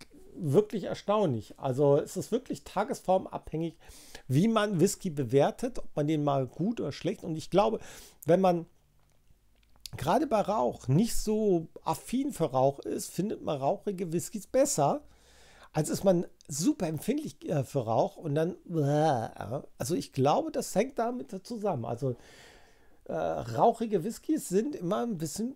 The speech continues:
schwierig, ne? Übrigens auch bei Blends, ja, ist ja häufig Rauch drin. Der kann super sein,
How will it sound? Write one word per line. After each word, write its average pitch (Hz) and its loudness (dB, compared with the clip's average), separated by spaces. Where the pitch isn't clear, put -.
schwierig, 123 4
ne? 226 -6
Übrigens 208 4
auch - -6
bei 196 8
Blends, 190 4
ja, 156 2
ist 214 -4
ja 135 4
häufig 165 2
Rauch 165 4
drin. 190 -4
Der 139 4
kann 294 12
super 160 2
sein, 127 -4